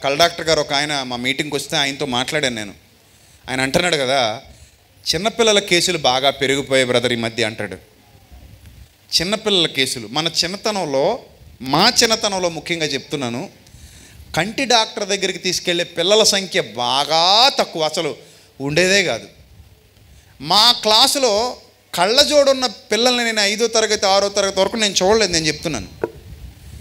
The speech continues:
మా టెన్త్ క్లాసులో కూడా కళ్ళజోడు పెట్టుకొచ్చిన వాళ్ళు ఎవరు నాకు ఇప్పటికి గుర్తులేరు,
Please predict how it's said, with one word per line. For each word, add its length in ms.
మా 140
టెన్త్ 380
క్లాసులో 400
కూడా 200
కళ్ళజోడు 560
పెట్టుకొచ్చిన 500
వాళ్ళు 200
ఎవరు 200
నాకు 220
ఇప్పటికి 300
గుర్తులేరు, 460